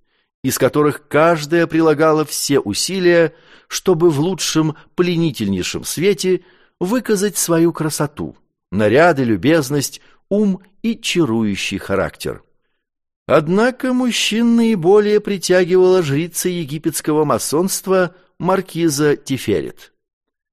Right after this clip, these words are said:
Дамы же преимущественно стремились в те места, где мелькала пурпурная мантия графа Калиостро. Красавицы сопровождали его в каком-то упоительном восторге и подходили к адепту священной магии,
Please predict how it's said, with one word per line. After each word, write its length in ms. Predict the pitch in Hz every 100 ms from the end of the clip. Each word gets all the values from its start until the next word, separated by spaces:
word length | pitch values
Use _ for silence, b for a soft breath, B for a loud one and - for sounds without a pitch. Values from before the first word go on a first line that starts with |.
| _ _ _
Дамы 400 | 120 127 220 247
же 140 | 233 254
преимущественно 1000 | 240 247 240 240 - 226 - 220 220 214
стремились 560 | - - 202 196 180
в 160 | - -
те 180 | 170 139
места, 540 | 101 - - 202 214
где 300 | 151 147 240
мелькала 580 | 226 220 - 190 202 190
пурпурная 760 | - 151 - 156 180 180 185
мантия 560 | 156 135 151 - 156 151
графа 540 | 110 104 110 - 107
Калиостро. 840 | 98 - 104 92 78 - 73 62 - _ _ _ _ _ _ _ _ _ _ _
Красавицы 640 | 165 175 - 233 220 - 190
сопровождали 720 | 190 - 185 185 156 196 185
его 260 | 170 180
в 80 | 165
каком-то 460 | 180 165 185 160 190
упоительном 880 | - 156 180 190 180 185 180 180 165
восторге 800 | 180 - - 131 80 64 65 - _ _ _ _ _
и 120 | 160 165
подходили 580 | 160 - 135 131 135
к 80 | 117
адепту 500 | 117 135 - 117 110
священной 760 | 104 123 113 - 135 113 95 90
магии, 600 | 135 175 165 180 175